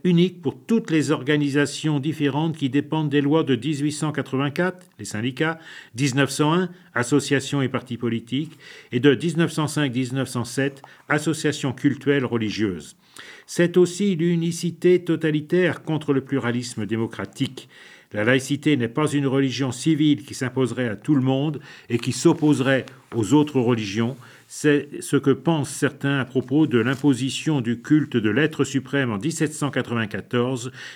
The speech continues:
qui voit la mainmise de l'État sur la religion et où les partisans de l'être suprême n'ont pas le droit d'organiser le culte librement. C'est une,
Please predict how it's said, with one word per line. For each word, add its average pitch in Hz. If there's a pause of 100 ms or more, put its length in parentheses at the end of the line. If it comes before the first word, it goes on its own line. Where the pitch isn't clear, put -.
(120)
qui 147
voit 135
la 113
mainmise 165
de 139
l'État 131
sur -
la 135
religion 120 (340)
et 123
où 135
les 113
partisans 147
de 120
l'être 120
suprême 120 (340)
n'ont 127
pas 165
le 147
droit 131
d'organiser 131
le 117
culte 135
librement. 95 (140)
C'est -
une, 87